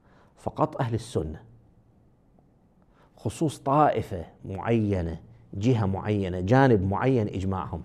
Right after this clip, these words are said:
حجة". يعني ال-، الرواية تقول أو المضمون يقول:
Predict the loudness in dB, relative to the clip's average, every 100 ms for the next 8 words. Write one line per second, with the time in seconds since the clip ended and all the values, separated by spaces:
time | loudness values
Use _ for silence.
0 | -10 -10 -12 -20 _ _ _ _ _ _
1 | _ _ _ _ _ -20 -20 _ -4 -2
2 | 0 -2 -4 -14 -20 _ -14 -8 -2 0
3 | 4 8 10 10 10 6 4 8 8 8
4 | 4 -6 -18 -4 2 4 4 4 6 6
5 | 6 4 0 2 2 2